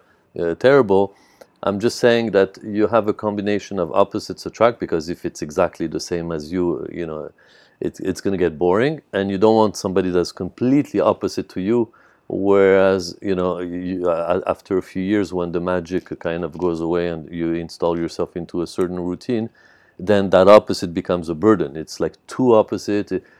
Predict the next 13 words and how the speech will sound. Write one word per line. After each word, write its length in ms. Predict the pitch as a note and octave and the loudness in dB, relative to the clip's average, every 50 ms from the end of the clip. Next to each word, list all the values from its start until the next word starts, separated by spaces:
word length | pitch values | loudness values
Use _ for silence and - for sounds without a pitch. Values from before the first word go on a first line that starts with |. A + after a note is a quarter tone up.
| _ _ | _ _
Everything 460 | - G2+ G#2+ A2 A2+ A2 - A#2 A2 F#2+ | 0 0 2 2 2 0 0 0 2 2
that 200 | G2 F#2 - - | 2 2 0 -2
you 60 | G#2+ | -4
think 240 | - - G#2+ G2 - | -2 -2 -4 -4 -6
she 120 | - G2+ | -8 -10
thinks 440 | - - - G2+ G2 F2+ - - - - | -10 -8 -6 -6 -6 -6 -8 -12 -4 0
opposite, 500 | A2+ A2 - - G2+ - - F#2 E2+ - | 0 2 2 0 -2 -4 -4 -4 -6 -4
and, 200 | - F#2+ F#2 - | -6 -8 -8 -6
and, 140 | - F#2 F2+ D#2 F2+ | -6 -6 -6 -4 -4
and 160 | F#2 F2+ F2+ | -6 -4 -4
it 140 | F2+ E2 E2 | -6 -8 -8
just 300 | E2 F#2 F2 - - - | -8 -8 -10 -10 -8 -6
becomes, 500 | F2 E2 - E2+ D#2+ E2 E2+ - - | -6 -4 -2 -4 -4 -4 -6 -10 -14